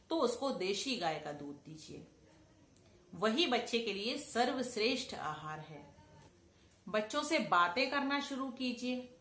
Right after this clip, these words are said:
जिससे कि बच्चा आपकी बात को भी समझेगा और आपको भी समझेगा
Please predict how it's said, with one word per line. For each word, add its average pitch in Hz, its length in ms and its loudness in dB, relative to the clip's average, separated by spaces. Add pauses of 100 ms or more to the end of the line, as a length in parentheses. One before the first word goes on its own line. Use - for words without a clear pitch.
(640)
जिससे 226 320 0
कि 294 140 2
बच्चा 220 420 0
आपकी 202 640 4
बात 247 340 6
को 269 80 -2
भी 262 160 -2
समझेगा 254 680 4 (480)
और 247 240 6
आपको 247 520 6
भी 262 160 0
समझेगा 220 600 2